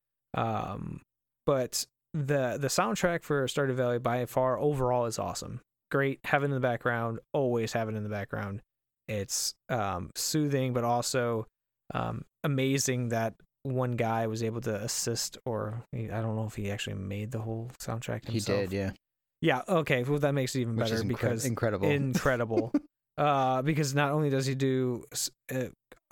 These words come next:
Speaker 1: he has, there, there are several songs, there's also several renditions of those songs based on the person. Uh, but the specific one that I like the most, because it's the most calming and where I think I spent most of my time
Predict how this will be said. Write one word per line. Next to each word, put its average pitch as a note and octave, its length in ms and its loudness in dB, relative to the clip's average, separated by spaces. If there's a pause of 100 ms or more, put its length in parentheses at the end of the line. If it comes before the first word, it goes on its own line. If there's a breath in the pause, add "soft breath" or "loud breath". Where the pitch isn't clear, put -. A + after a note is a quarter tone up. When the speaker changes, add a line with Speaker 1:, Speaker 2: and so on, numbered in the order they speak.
Speaker 1:
he C3+ 120 0
has, B2+ 140 -2
there, C3 160 2
there C#3+ 160 2
are A#2 40 0
several C#3 540 2
songs, A2 600 0
there's B2 200 0
also B2 240 0
several B2+ 320 -2
renditions A#2+ 640 0
of G#2 140 -6
those G2 180 -4
songs G2+ 340 -4
based - 300 -2
on G#2 120 -2
the F#2+ 80 -4
person. G2+ 480 -4 (480)
Uh, A#2+ 360 -2
but C3 340 0 (480)
the E3 80 -2
specific A3 400 0
one E3 140 2
that C3 120 0
I B2 140 2
like B2+ 220 0
the A#2+ 80 0
most, A2+ 420 -2
because A#2+ 260 -2
it's A2+ 300 -6
the B2 60 -2
most A#2+ 380 -2
calming E3 640 0
and B2 400 -2
where B2+ 340 0
I B2+ 60 2
think C#3+ 200 -2
I A#2+ 100 0
spent B2 300 -2
most A#2+ 380 -2
of B2+ 80 -2
my A2 200 -2
time A2+ 480 -4